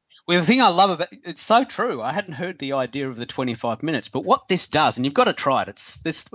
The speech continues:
it's really the coolest site on the internet. What you, what it does is it starts with a little bell to let you know that the music started and that you're on.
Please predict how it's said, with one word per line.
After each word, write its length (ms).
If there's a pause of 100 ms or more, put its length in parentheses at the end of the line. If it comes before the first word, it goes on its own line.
it's 240
really 240
the 100
coolest 360
site 180
on 40
the 120
internet. 320 (560)
What 180
you, 220 (100)
what 160
it 140
does 240
is 100
it 80
starts 380
with 100
a 60
little 220
bell 420 (760)
to 80
let 200
you 60
know 100
that 140
the 80
music 300
started 480
and 120
that 80
you're 200
on. 280